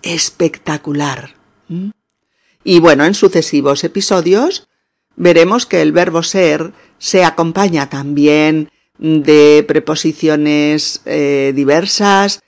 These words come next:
de infinitivos, bueno, etcétera. Pero ahora sigamos. ¿Mm? David dice, "Ya veo, eras una niña encantadora,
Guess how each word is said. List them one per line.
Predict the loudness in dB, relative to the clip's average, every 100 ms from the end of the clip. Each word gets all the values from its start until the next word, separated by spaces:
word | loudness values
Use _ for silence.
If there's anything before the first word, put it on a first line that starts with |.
| _ _ _
de | -2 0 4 4
infinitivos, | 2 0 -2 -4 -2 -2 2 2 2 0 -6 -16 _
bueno, | -20 -20 _ _ -12
etcétera. | -10 -14 -16 -18 -10
Pero | -4 -2
ahora | 0 -2 -4 -8
sigamos. | -4 -4 -2 -8 -12 -18 -14
¿Mm? | -12 -12 _ _ _ _ _ _ _
David | -2 2 2 2 0 -4 -4 _ _ _ _ _ _
dice, | 0 2 0 -2 -14 -14 _ _ _ _ _ _ _ _ _
"Ya | -4 -4
veo, | 0 2 2 0 -6
eras | -4 -2 -2 -4
una | -4 -4
niña | -4 -2 -2 -2 -2
encantadora, | -2 -2 -4 -6 -6 -4 -4 -4 -8